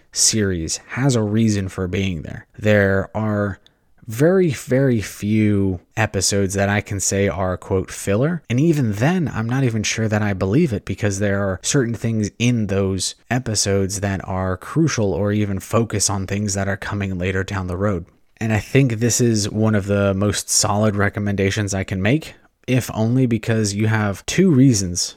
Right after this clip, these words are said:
why this is a no-brainer. One, it's free on Netflix.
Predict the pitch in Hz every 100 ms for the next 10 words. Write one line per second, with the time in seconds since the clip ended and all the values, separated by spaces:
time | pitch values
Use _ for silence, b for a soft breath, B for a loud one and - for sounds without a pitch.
0 | _ - 101 104 101 101 90 92 104 -
1 | 101 98 95 90 95 90 92 - 113 147
2 | 160 - _ _ - 123 - - 131 143
3 | 98 - 92 - - -